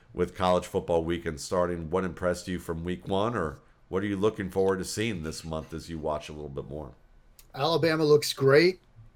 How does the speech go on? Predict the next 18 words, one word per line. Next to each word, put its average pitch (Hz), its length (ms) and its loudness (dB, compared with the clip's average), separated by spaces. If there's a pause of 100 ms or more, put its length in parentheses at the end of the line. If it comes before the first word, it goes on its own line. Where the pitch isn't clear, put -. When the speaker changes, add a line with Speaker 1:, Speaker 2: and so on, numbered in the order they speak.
(280)
Speaker 2:
UConn 139 460 4
is 127 160 4
a 123 40 -2
disaster. 135 800 4 (100)
Nebraska 135 600 4
is, 131 320 6
uh, 120 340 2 (200)
soon 143 360 2
to 127 80 0
be 123 140 0
disaster, 120 580 2
which 113 180 -6
pains 113 340 -2
me 113 140 0
as 113 140 0
a 117 40 -4
Nebraska 110 560 0
fan. 120 400 -4